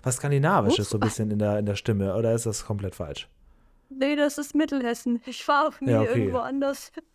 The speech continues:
Speaker 2: Ähm, das ist ja, hab ja, hab ja mal erzählt, ich komm tatsächlich auch aus, aus dem Kreis Gießen.
Speaker 1: Ach so, okay,
Speaker 2: Und
Speaker 1: ja, alles klar.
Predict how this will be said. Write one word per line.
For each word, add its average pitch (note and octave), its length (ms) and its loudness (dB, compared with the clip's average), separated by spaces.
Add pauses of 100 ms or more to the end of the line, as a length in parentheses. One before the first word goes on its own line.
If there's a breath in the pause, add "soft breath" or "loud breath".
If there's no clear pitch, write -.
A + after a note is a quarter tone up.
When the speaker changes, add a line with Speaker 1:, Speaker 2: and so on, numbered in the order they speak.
(320 loud breath)
Speaker 2:
Ähm, B3 360 -2
das A#3 180 -2
ist C4+ 160 -10
ja, B3+ 260 0
hab B3 160 -12
ja, C4 300 0
hab A#3+ 180 -2
ja C4 80 -2
mal A#3+ 200 0
erzählt, B3+ 320 -6
ich - 100 -14
komm B3+ 320 -2
tatsächlich A#3+ 480 -4
auch B3 120 2
aus, A#3+ 280 -2
aus A#3+ 200 -4
dem B3 120 0
Kreis A#3+ 320 -2
Gießen. D4 400 -2
Speaker 1:
Ach D3+ 180 -4
so, D3 200 2
okay, B2+ 160 4
Speaker 2:
Und B2 60 6
Speaker 1:
ja, G2+ 300 0
alles A2+ 180 -10
klar. F#2+ 320 -8